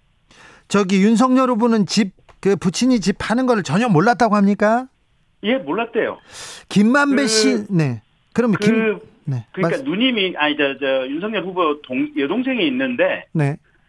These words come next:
Speaker 2: 그 집을 왜 팔게 됐냐면 부친이 이제 고관절이 깨져가지고 이게 그 단독주택이다 보니까
Speaker 1: 네.
Speaker 2: 이게 그 계단들이 많이 있지 않습니까?
Speaker 1: 예.
Speaker 2: 그래서 그 계단을 오르락내리락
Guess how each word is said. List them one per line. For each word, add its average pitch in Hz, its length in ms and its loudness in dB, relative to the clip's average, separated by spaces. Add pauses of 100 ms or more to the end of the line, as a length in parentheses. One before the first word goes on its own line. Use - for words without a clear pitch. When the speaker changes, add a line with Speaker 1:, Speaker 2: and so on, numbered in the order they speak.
(120)
Speaker 2:
그 220 220 -4
집을 208 340 -4
왜 147 220 0
팔게 220 240 -6
됐냐면 190 520 -6
부친이 208 380 -8
이제 143 160 -2
고관절이 208 540 -4
깨져가지고 139 880 -4
이게 127 280 -4 (220)
그 131 260 -6
단독주택이다 156 800 -4
보니까 127 440 -4
Speaker 1:
네. - 20 -2
Speaker 2:
이게 156 320 -2 (120)
그 - 220 -16
계단들이 226 480 -4
많이 131 260 -2
있지 117 140 -12
않습니까? 95 720 -6
Speaker 1:
예. 156 200 0 (320)
Speaker 2:
그래서 202 300 -4
그 170 160 -10
계단을 185 420 -8
오르락내리락 151 760 -2